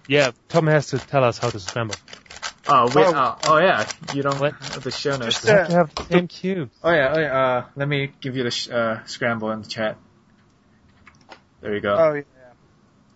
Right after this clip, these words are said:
Speaker 3: Just, uh, do it W C A style.
Speaker 2: Yeah.
Speaker 1: With, uh, white and green?
Speaker 2: Yeah,
Speaker 3: Yeah.
Speaker 2: sure. All right, so Tom's gonna call, and then Stefan and I are gonna, uh, solve, and whoever,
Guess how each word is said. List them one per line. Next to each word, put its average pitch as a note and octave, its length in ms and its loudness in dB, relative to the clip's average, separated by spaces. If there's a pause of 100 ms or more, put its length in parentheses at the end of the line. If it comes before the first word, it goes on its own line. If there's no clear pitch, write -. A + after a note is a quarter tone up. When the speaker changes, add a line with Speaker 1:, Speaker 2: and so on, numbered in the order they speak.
(240)
Speaker 3:
Just, - 280 -8
uh, E3+ 160 2
do D#3 160 -6
it C3+ 120 -10
W C3 220 -16
C C3 160 -12
A B2 140 -14
style. C3+ 420 -12 (760)
Speaker 2:
Yeah. G2+ 320 -2
Speaker 1:
With, B2 260 -6
uh, A#2 400 0
white A#2+ 260 -2
and B2 80 -16
green? C3 260 -4 (580)
Speaker 2:
Yeah, A2+ 180 -2
Speaker 3:
Yeah. A2 60 -2
Speaker 2:
sure. A2+ 360 -4 (1040)
All C#3+ 80 4
right, B2+ 160 2
so C#3 160 2
Tom's D#3 340 0
gonna D3+ 180 2
call, D3 380 4
and C3 180 -4
then B2 220 -4
Stefan C3+ 380 -6
and B2+ 80 -4
I B2 120 0
are A#2+ 120 0
gonna, A2 420 -6 (480)
uh, G2+ 320 0
solve, A2 500 -2
and A2 300 -6
whoever, G#2+ 540 -2